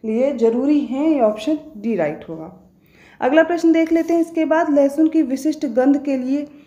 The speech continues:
क्या responsible है? को-, ये जो characteristics है, जो, अ, order आती है garlic की,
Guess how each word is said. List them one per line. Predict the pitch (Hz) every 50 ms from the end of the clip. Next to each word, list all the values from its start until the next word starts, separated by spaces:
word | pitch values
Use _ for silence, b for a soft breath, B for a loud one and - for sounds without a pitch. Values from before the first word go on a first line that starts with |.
| B B B B -
क्या | 285 262
responsible | 247 233 226 - - 202 185 180 180 - 190 180 185 185
है? | 185 180 196 - - - - _ _ _ _ -
को-, | 220 208 208 208 202 220
ये | 233
जो | 220 240
characteristics | 233 240 220 214 208 208 247 247 240 240 - 254 247 - -
है, | 214 196 220 - - B B B B B B B B 202
जो, | 208 226 226 226 220
अ, | - - 196 196 190 190 185
order | - 226 220 214 240 240
आती | 233 214 202 202 - 247 240
है | 233 233 226
garlic | 226 196 180 175 175 175 185 180
की, | - - 165 160 170 - _